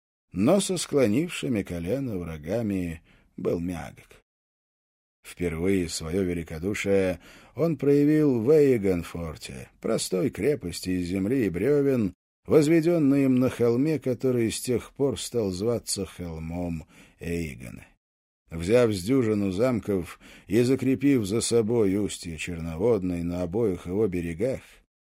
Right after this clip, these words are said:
он приказал побежденным лордам явиться к нему. Когда они сложили мечи к его ногам,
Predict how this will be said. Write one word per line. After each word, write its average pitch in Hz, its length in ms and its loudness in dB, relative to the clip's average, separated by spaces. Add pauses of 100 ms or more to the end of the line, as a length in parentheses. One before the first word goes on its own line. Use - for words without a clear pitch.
(140)
он 127 200 4
приказал 156 480 6
побежденным 139 720 4
лордам 143 520 6
явиться 120 760 2
к 98 120 -8
нему. 80 360 -6 (720)
Когда 90 320 0
они 92 160 0
сложили 85 500 -2
мечи 85 320 -2
к 95 80 -6
его 92 200 2
ногам, 95 540 0